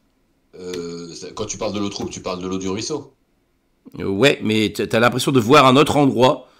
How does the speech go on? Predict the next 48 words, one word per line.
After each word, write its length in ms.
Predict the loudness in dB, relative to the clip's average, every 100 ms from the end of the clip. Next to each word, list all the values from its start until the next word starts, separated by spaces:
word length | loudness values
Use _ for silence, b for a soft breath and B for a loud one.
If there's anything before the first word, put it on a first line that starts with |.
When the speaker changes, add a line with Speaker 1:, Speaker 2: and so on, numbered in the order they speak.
| b b -4
Speaker 2:
euh, 200 | -2 0
Speaker 1:
Ah, 80 | 0
Speaker 2:
où, 40 |
Speaker 1:
d'accord. 140 | 4 6
Speaker 2:
euh, 360 | 6 4 2 0
où 120 | -2
t'as, 200 | -2 -4
tu 140 | 0
as 60 | -2
des 100 | -2
créatures 400 | -2 -4 -4 -8
qui 120 | -8
semblent 340 | -6 -4 -4
se, 400 | -6 -6 -6 -6
se 180 | -10 -8
baigner. 340 | -6 -4 -6 -10 B
C'est-à-dire 200 | -4 -2 -2
qu'ils 200 | -4 -4
ont, 120 | -4
ils 140 | -4
ont 60 | 0
pas 140 | 4
l'air 120 | 6
d'être 140 | 4 2
là, 80 | -2
c'est, 240 | -2 -2
c'est 140 | -2
vraiment 140 | 0 0
une 80 | 0
vision 340 | 0 0 0
que 40 | -2
tu 140 | -8
as. 80 | -8 b b
C'est 140 | -16 -6
pas, 140 | -6
elles 60 | -6
sont 120 | -4
pas 140 | 0
là 80 | 2
dans 80 | 0
le 40 | -2
Speaker 1:
D'accord. 80 |
Speaker 2:
ruisseau 300 | -4 -6 -8
actuellement. 420 | -10 -10 -12 -12 -16 _
Speaker 1:
Oui, 100 | -12 -10
oui, 120 | -10 -12
oui, 80 |
oui. 140 | -14